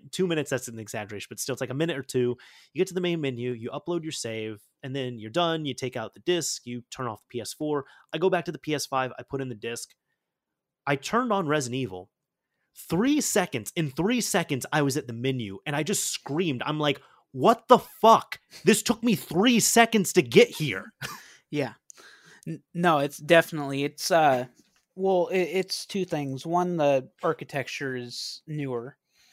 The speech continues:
Speaker 2: And then
Speaker 1: Yeah.
Speaker 2: the other thing is it, it's op-, the games are now being optimized to run on S S D. So
Speaker 1: Yes.
Speaker 2: here in a few years,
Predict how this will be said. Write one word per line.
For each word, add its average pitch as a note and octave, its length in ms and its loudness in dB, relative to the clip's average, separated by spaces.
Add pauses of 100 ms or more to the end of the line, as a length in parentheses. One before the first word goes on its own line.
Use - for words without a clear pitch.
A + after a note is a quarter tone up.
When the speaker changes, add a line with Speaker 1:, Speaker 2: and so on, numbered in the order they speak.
(220)
Speaker 2:
And D3+ 160 -2
then D3 120 0
Speaker 1:
Yeah. - 20 -2
Speaker 2:
the C#3+ 60 2
other D3+ 240 2
thing C#3+ 260 -4
is B2 180 -4
it, C3 260 -6
it's D3 200 -4 (100)
op-, D#3+ 340 2
the D3+ 180 -4
games E3 400 -4
are C3+ 180 -4
now C#3 300 0
being C3+ 280 -8 (100)
optimized B2+ 840 -4
to C#3 140 -12
run C3+ 260 -6
on B2 160 -6
S B2+ 280 -8
S A2 200 -12
D. A2+ 280 -12 (400)
So - 260 -2
Speaker 1:
Yes. B2+ 480 2
Speaker 2:
here F#3 340 0
in E3 80 -2
a C3 80 -2
few D#3 220 -8
years, C#3+ 800 -6